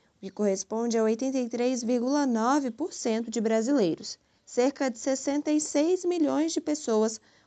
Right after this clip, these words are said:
ou quarenta e um por cento dos maiores de dezoito anos,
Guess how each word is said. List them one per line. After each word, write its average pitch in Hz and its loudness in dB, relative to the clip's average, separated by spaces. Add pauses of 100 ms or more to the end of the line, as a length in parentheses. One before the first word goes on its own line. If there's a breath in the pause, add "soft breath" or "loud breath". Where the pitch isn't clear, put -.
ou 381 0
quarenta 302 0
e 269 2
um 294 0
por 302 -4
cento 254 -2
dos 196 -4
maiores 226 2
de 262 -4
dezoito 240 -4
anos, 208 -4